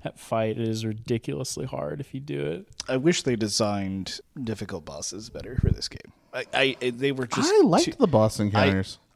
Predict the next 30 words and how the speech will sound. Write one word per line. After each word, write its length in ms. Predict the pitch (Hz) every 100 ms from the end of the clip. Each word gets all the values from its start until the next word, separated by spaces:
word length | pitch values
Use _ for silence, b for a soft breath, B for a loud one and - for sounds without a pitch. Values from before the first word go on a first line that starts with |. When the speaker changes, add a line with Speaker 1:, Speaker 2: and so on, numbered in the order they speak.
| -
Speaker 2:
I 160 | 139
think 300 | 139 156 147
they 100 | 156
were 140 | 135 131
too 200 | - 113
damage 440 | 95 90 95 95
spongy. 580 | - 71 78 76 60 - _ _
I, 140 | - 117
Speaker 3:
I, 60 | 113 - - B B _
Speaker 2:
I, 40 | 139
Speaker 1:
Yes. 140 | 117
Speaker 2:
they, 300 | 156 143 143
I 80 | 139
don't 360 | 139 151 175 -
think 300 | 180 165 -
they 120 | 139
give 320 | 107 123 135
characters 760 | - 135 131 120 - 120 117 -
enough 380 | 120 113 117 123
opportunities 800 | 113 127 117 113 120 120 131 -
to 100 | 113
have 260 | 95 110
enough 260 | 120 120 113
interesting 480 | 110 107 120 - 110
skills 420 | - 110 104 120
to 100 | -
make 320 | 110 107 110
long 300 | 117 104 101
encounters 560 | 101 101 101 95 98 98
interesting. 560 | 76 87 - - -